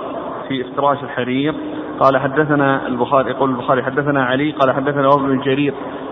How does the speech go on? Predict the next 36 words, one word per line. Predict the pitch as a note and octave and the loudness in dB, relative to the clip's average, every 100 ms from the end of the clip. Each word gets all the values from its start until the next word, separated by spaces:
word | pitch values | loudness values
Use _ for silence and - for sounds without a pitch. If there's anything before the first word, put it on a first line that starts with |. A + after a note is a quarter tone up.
| - | 2
قال: | C3+ C#3 | 4 4
"حدثنا | C#3 C3+ D3 C#3+ C3 - | 2 0 2 2 0 0
أبي"، | D3 D#3+ D#3+ | 0 0 2
قال: | D3 C#3+ C3+ | 4 4 2
"سمعت | C#3+ D3+ D3 | 0 0 0
ابن | C3+ C#3 | 0 2
أبي | C#3+ C#3 | 2 2
نجيح | C3+ C3 C#3 E3 D3+ - | 2 2 0 0 -2 -2
عن | C#3 | 0
مجاهد | C#3 C3 C#3+ D3+ D#3 D#3+ | 0 2 2 2 2 -2
عن | A#2 C#3 | -2 -2
ابن | C#3 C#3 | -2 -2
أبي | B2+ C3 C3+ | 0 0 2
ليلى | C#3+ D#3 D#3+ | 2 2 2
عن | B2+ C3 | 0 -2
حذيفة | C3+ C#3+ D3+ C3 | 0 0 2 2
رضي | C3 C#3 C#3 | 2 2 2
الله | C#3 C3 B2 | 4 4 4
عنه | C3+ C#3+ C#3 | 2 2 2
أنه | C#3 C3 B2+ | 2 2 4
قال: | C3+ C3 - - - - - - - - | 6 6 4 -4 -4 -6 -8 -10 -10 -2
نهانا | B2+ C#3+ D#3+ D#3 | 2 4 6 4
النبي | D3+ D3+ D#3 C#3+ | 2 0 0 0
صلى | D3+ C#3+ | 0 2
الله | C#3+ D#3 D3 | 6 6 6
عليه | C#3 C#3+ C#3 | 4 2 2
وسلم | B2+ D3 D#3 D3 | 0 0 0 2
أن | C3+ C#3 | 2 2
نشرب | D3+ D3 C#3 | 0 2 2
في | C3+ C3 | 0 0
آنية | C#3 C#3+ C#3 | 0 0 -2
الذهب | B2+ D3 C#3+ | 0 2 2
والفضة | C3 B2 D3+ D3+ D#3+ D3 | 2 2 0 2 4 6
وأن | C3+ C3+ | 4 4
نأكل | D3 - C#3+ B2+ | 0 0 0 0
فيها | C3 D3 B2 | 2 0 0